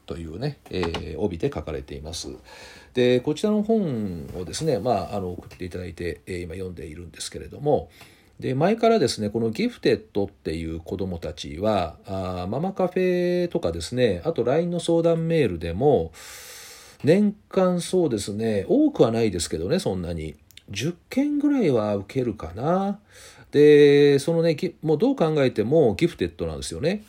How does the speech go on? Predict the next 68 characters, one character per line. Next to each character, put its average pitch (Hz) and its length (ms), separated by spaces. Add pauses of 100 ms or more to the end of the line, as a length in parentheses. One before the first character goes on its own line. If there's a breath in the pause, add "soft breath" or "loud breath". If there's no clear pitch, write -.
で、 131 120
ギ 254 120
フ 285 80
テ 294 120
ッ - 100
ド 107 120
っ - 40
て - 140
い 92 40
う 85 40
の 82 160
は、 113 380 (220 soft breath)
あ 104 240
ー、 101 40
ど 147 160
ん 247 100
な、 240 260
あ 180 140
ー、 175 40
意 202 80
味 160 100
な 98 100
の 85 80
か 87 140
っ 80 40
て - 140
い 78 100
う 73 40
と 73 120
で 73 100
す - 100
ね、 92 360 (580 soft breath)
え 101 460
ー、 - 20
こ 185 100
ん - 20
な 214 80
風 151 100
に - 60
書 82 80
か 90 80
れ 82 80
て 82 100
ま 78 80
す 95 140
ね。 92 120
先 214 320
天 214 300
的 190 360
に 170 460
平 208 280
均 185 320
よ 185 100
り 123 140
も 101 300
顕 220 240
著 104 200
に 92 100
高 156 360
い 110 120
知 - 200
性 85 260
と - 180
共 165 300
感 147 280
的 117 320
理 - 120
解。 - 200